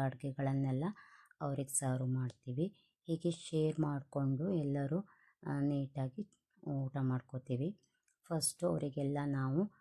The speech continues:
ಬಡಿಸಿದ್ವಿ ಫಸ್ಟು. ಎಲ್ರೂ ಸಮಾಧಾನವಾಗಿ ಕುತ್ಕೊಂಡು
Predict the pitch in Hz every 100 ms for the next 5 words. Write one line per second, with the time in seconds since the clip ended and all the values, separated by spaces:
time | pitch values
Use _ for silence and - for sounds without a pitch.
0 | _ - 151 143 135 131 139 127 131 127
1 | - 123 - 139 170 - _ _ _ _
2 | _ _ _ - _ _ _ _ _ 147
3 | 147 143 139 165 151 143 147 143 147 151
4 | 151 147 - 143 - 143 135 135 202